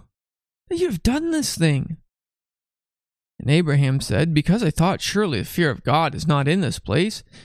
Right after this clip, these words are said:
and they will kill me on account of my wife. But indeed she is truly my sister. She is the daughter of my father, but not the daughter of my mother.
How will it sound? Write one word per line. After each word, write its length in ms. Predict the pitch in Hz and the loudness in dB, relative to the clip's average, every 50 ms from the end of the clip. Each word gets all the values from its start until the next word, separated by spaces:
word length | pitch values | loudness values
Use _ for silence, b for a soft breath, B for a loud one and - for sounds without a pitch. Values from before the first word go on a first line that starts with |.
| B B B | B B B
and 140 | - 170 185 | 4 4 4
they 80 | 208 | 4
will 120 | 226 240 247 | 2 0 -4
kill 320 | - - - 277 302 285 | -6 -2 2 2 2 2
me 140 | 240 190 160 | 2 2 0
on 140 | 151 143 139 | 0 0 0
account 260 | 143 139 160 139 139 | 0 2 2 2 2
of 80 | 135 131 | 2 0
my 100 | 131 120 | -2 -2
wife. 480 | 113 120 123 101 - - - - - - _ _ _ _ _ _ _ _ - | -2 -2 -2 -2 -4 -4 -6 -8 -14 -20 _ _ _ _ _ _ _ _ -8
But 160 | - - 160 | -4 -2 0
indeed 320 | 151 147 131 147 - 143 | 0 2 2 0 0 0
she 440 | - - - 170 175 165 156 - - - _ _ _ _ - | -2 -2 -2 0 0 -2 -2 -4 -8 -14 _ _ _ _ -2
is 200 | - 240 226 - | -2 -2 -2 -2
truly 360 | - - 151 190 269 208 135 | -4 -2 -2 0 0 0 -2
my 160 | 85 90 82 | -2 -4 -6
sister. 480 | 76 - - 175 214 202 - 85 107 170 | -4 -2 -2 -2 -2 -2 -2 -2 -2 -2
She 160 | 175 - 147 | 0 0 0
is 120 | 170 175 | 0 0
the 80 | 175 156 | 0 0
daughter 300 | 143 156 151 160 175 170 | 0 2 2 2 0 0
of 80 | 151 110 | -2 -2
my 140 | 85 76 | -4 -6
father, 680 | - - - 147 160 180 185 160 131 135 147 160 190 196 b b b b b b | -4 0 0 2 2 2 0 0 0 0 0 0 0 -2 b b b b b b
but 100 | - 131 | -2 0
not 280 | 139 165 196 185 - - - - | 2 2 2 0 -2 -6 -12 -8
the 140 | - 117 117 | -4 -2 2
daughter 320 | - 147 143 139 139 131 | 2 2 2 2 2 0
of 60 | 139 | -2
my 140 | 147 - 92 | 0 0 0
mother. 520 | 131 147 160 165 147 143 131 143 156 180 | 2 2 2 2 2 0 0 0 0 0